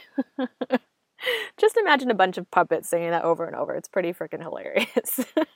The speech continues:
And I had to break up the tension a bit, you guys. Come on. <laughs> But in all seriousness, we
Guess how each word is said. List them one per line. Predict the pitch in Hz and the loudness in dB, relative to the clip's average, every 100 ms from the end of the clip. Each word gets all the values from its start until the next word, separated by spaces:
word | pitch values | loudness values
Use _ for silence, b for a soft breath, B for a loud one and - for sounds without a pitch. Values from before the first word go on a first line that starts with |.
| 427 - - - - - _ B B B | -8 -8 -14 -14 -14 -16 _ B B B
And | 202 | 0
I | |
had | 190 | 2
to | 180 | 4
break | 190 175 | 4 4
up | - | -4
the | 170 | -6
tension | - - 170 | -6 -10 -14
a | 165 | -10
bit, | - | -10
you | - | -8
guys. | - 87 - | -10 -10 -2
Come | 95 | -2
on. | 58 - - - 262 | -2 -12 -16 2 4
<laughs> | 262 254 220 - _ _ - B B B 330 B B - | 4 2 -2 -8 _ _ -12 B B B -12 B B 4
But | 240 220 - | 8 8 6
in | 220 | 6
all | 220 220 | 6 6
seriousness, | - 180 180 175 170 175 165 - _ | 4 4 6 4 2 -2 -6 -8 _
we | 185 220 226 240 | -4 0 0 0